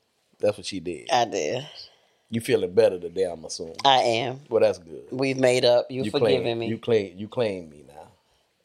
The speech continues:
Speaker 2: Yeah, I
Speaker 1: The
Speaker 2: always
Speaker 1: last,
Speaker 2: claim you.
Speaker 1: no, last week it was on the, it was on the fence.
Speaker 2: I always claim you.
Speaker 1: You was like, "I'm Deidre. I mean, I'm,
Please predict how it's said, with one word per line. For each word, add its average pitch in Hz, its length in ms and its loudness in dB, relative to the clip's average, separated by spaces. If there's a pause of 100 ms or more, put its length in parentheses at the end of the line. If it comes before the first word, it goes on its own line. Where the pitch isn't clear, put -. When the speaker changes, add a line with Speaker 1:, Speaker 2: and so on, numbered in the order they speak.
Speaker 2:
Yeah, 139 380 -10 (200)
I 151 60 4
Speaker 1:
The 156 80 4
Speaker 2:
always - 260 4
Speaker 1:
last, 139 160 0
Speaker 2:
claim 147 300 -4
you. 120 60 -2
Speaker 1:
no, 294 300 4
last 247 380 4
week 170 180 -4
it 170 100 2
was 156 100 -2
on 147 280 2
the, 117 100 -6
it 147 40 4
was 147 140 2
on 113 420 -2
the 95 80 -14
fence. - 540 -2
Speaker 2:
I 139 80 4
always 135 440 2
claim 120 360 -4
you. 120 120 -14 (300)
Speaker 1:
You 107 140 -6
was 110 100 -8
like, 95 240 0
"I'm 101 180 -6
Deidre. 87 460 -6
I - 880 -12
mean, 76 260 -20
I'm, 85 200 -20